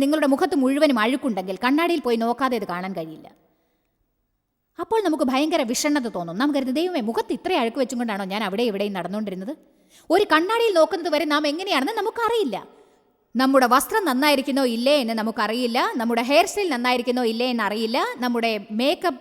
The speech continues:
മാഞ്ഞു പോയോ എന്നറിയില്ല. കണ്ണാടിയിൽ നോക്കുന്നത് വരെ അതൊന്നും നമുക്കറിയില്ല. ദൈവത്തിൻ്റെ വചനമാകുന്ന കണ്ണാടിയിൽ നോക്കുന്നത് വരെ എങ്ങനെയുള്ള ജീവിതമാണ് നയിച്ചുകൊണ്ടിരുന്നതെന്ന് അറിയില്ല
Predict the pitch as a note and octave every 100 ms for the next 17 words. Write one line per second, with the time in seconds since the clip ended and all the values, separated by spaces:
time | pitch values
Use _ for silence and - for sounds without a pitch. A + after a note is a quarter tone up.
0 | - B3 D4 F#4+ C#4 C4 B3+ A#3 A3 G#3
1 | A#3 A#3+ G#4+ - C#4+ G#4 G#4 D4+ C4+ D4+
2 | C#4 A#3+ G4+ F#4 E4 G#4+ A4+ D4+ A#3+ A#3+
3 | A#3+ A3 G3+ - - A3 F#4+ A#4+ C5+ E4+
4 | C4+ A#3+ C4+ A#4+ - C#4 - A4+ G#4 F4
5 | E4 D#4+ C4 D#4+ G4+ F#4 C#4 D4 D4 C4
6 | C#4 G#4+ D4+ A4+ A#4 G#4+ D4+ F#4 F#4+ F4+
7 | F#4 D#4+ E4+ G4+ G4+ F#4 A4+ A4+ A#4+ C5
8 | G4+